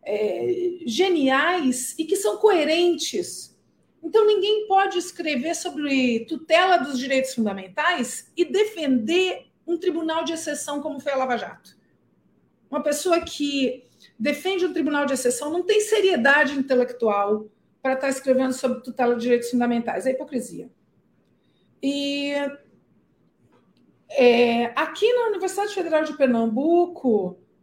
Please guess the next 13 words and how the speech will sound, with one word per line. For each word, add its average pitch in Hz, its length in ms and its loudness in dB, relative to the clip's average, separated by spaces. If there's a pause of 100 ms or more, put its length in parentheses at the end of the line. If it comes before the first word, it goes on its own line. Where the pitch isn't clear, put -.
(300)
os 262 200 -4
meus 330 180 -2
colegas 349 460 2
não 392 200 -6
padeceram, 330 840 -2
pelo 233 180 0
menos 320 240 -4
os 330 120 -12
processualistas 254 880 -4
não 302 160 -8
padeceram 262 640 0
desse 285 220 -6
equívoco. 214 840 -2